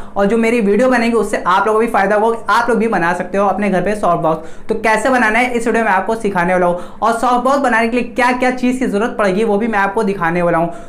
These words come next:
तो video को जल्दी से start कर देते हैं। तो सॉफ्ट box बनाने के लिए आपको जो सबसे पहले सामान की ज़रूरत पड़ेगी वो क्या है, आपका cardboard। इसको आपको कहाँ से purchase करना है, आपको जो कबाड़ की दुकान है आपके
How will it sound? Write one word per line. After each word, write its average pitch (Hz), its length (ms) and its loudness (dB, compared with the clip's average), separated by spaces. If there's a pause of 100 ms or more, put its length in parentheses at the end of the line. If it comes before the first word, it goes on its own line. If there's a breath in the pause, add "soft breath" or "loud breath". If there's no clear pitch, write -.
(100)
तो - 60 0
video 254 220 2
को 277 80 2
जल्दी 240 280 2
से 233 300 0
start 175 360 -4
कर 165 80 -6
देते 156 220 -10
हैं। 156 100 -4
तो 262 80 -2
सॉफ्ट 262 220 -2
box 277 220 0
बनाने 247 260 2
के 254 80 2
लिए 247 120 2
आपको 247 220 0
जो 247 100 -2
सबसे 269 200 -2
पहले 240 220 0
सामान 233 300 0
की 240 80 0
ज़रूरत 220 300 2
पड़ेगी 214 220 2
वो 226 140 2
क्या 233 140 2
है, 214 120 2
आपका 202 300 0
cardboard। 180 500 2
इसको 226 240 0
आपको 240 220 0
कहाँ 240 260 0
से 269 60 2
purchase 220 320 0
करना 214 180 0
है, 220 120 0
आपको 220 260 0
जो 247 120 0
कबाड़ 208 300 2
की 220 80 -4
दुकान 208 260 0
है 220 100 0
आपके 190 300 0